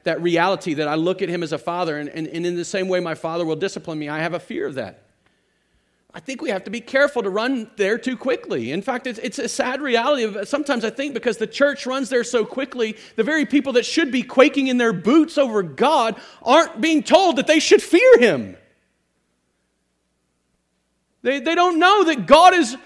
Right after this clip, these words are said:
a, a God of wrath, a God of judgment, a God who would condemn them forever if they wouldn't come to him.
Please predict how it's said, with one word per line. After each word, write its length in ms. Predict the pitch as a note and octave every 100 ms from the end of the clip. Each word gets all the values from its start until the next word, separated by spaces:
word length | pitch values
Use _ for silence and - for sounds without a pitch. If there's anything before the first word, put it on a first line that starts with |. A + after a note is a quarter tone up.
| _ -
a, 80 |
a 200 | C4+ C4+
God 300 | F#3+ C4 E4
of 140 | F4 D4
wrath, 340 | D4+ G4 F4+
a 60 | B3
God 280 | F3+ D4 D#4+
of 160 | C4+
judgment, 400 | G3+ E4+ E4+ D#4
a 60 | A#3
God 380 | D#3 C4+ D#4 D4
who 120 | D4
would 160 | D4
condemn 440 | - C#4 A3 F4+ E4+
them 140 | E4
forever 540 | B3 D#4+ D4 F4+ G4 F4
if 140 | B3
they 100 | C4+
wouldn't 300 | C4+ D4+ A#3+
come 260 | D4+ G4 F4+
to 100 | A3
him. 360 | D#3 G2+ G2